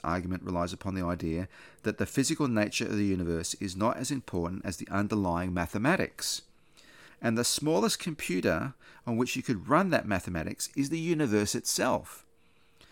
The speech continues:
So therefore, whatever exists is a genuine novelty, because to get something different, a new result, you'd have to run the universe all over again. Now, there's a different take to this, uh, by, uh, paleontologist Simon Conway Morris, who also happens to be a Christian I met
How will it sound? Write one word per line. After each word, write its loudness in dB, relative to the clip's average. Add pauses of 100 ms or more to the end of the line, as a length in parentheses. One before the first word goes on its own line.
(260)
So 6
therefore, 4
whatever 6
exists 2
is -2
a 4
genuine 2
novelty, -2 (520)
because 0
to 0
get 2
something 0
different, 0 (320)
a 0
new 2
result, 2
you'd 0
have 2
to 0
run 4
the 0
universe 0
all 2
over 2
again. -2 (1600)
Now, 4
there's 4
a 6
different 0
take 2
to -4
this, -2
uh, 0
by, 0
uh, 0
paleontologist 0
Simon 0
Conway -2
Morris, 2
who 0
also -2
happens -8
to -14
be -6
a -8
Christian -2
I 0
met -2